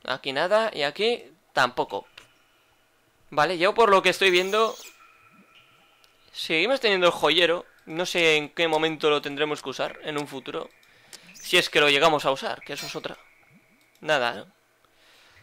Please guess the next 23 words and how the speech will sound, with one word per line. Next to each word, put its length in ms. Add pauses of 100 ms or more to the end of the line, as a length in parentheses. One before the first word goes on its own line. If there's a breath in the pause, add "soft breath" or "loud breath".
(160 soft breath)
Bu-, 240
eh, 680
pues 140
bueno, 420
de 200
momento 920 (320)
ya 420
estoy 180
bloqueado. 640 (280)
Siempre 380
me 200
acababa 460
sucediendo 460
lo 60
mismo. 360 (420 soft breath)
Y 80
yo 100
juraría 380
que 100
era 100
porque 200
había 200
algo, 340